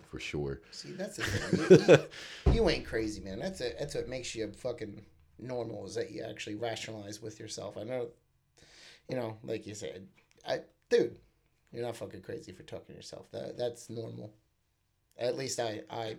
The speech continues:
Speaker 1: I mean,
Speaker 2: think, rather than do
Speaker 1: I think it,
Speaker 2: something
Speaker 1: I think it's
Speaker 2: sillier.
Speaker 1: normal for me. And for a lot of, a lot of us skaters, too. I don't know. I've always done it, though. I've always tried to, like, talk to myself and, like, hype myself up. Or, like,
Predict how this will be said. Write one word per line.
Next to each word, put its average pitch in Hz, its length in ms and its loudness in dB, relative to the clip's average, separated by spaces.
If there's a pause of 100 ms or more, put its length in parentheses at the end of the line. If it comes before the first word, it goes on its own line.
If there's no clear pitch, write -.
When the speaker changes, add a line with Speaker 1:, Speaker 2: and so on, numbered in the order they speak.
Speaker 1:
I - 40 -6
mean, 98 180 0
Speaker 2:
think, 98 220 -8
rather 131 260 0
than 127 180 -6
do 123 160 -2
Speaker 1:
I 143 80 8
think 180 160 8
it, 95 140 6
Speaker 2:
something 104 80 4
Speaker 1:
I - 20 6
think 110 140 6
it's 92 100 4
Speaker 2:
sillier. 90 140 4
Speaker 1:
normal 87 100 4
for 76 160 -4
me. 73 320 0 (420)
And 127 100 -4
for 104 200 6
a 78 40 6
lot 73 200 2
of, 73 140 -2 (300)
a 90 40 -4
lot 73 280 -2
of 73 100 -4
us 71 120 -6
skaters, 69 500 -8
too. 76 280 -4 (1160)
I 85 40 -10
don't 73 120 -8
know. 69 240 -10 (180)
I've 95 160 2
always 78 280 0
done 67 180 -6
it, 65 140 -10
though. 65 240 -10 (120)
I've 92 60 -6
always 76 260 -2
tried 76 200 -2
to, 73 100 -2
like, 67 260 -8
talk 71 260 -4
to - 40 -14
myself 71 380 -6
and, 69 100 -14
like, 65 140 -12
hype 73 220 -6
myself 71 440 -6
up. 73 240 -4
Or, 71 140 -2
like, 71 300 -6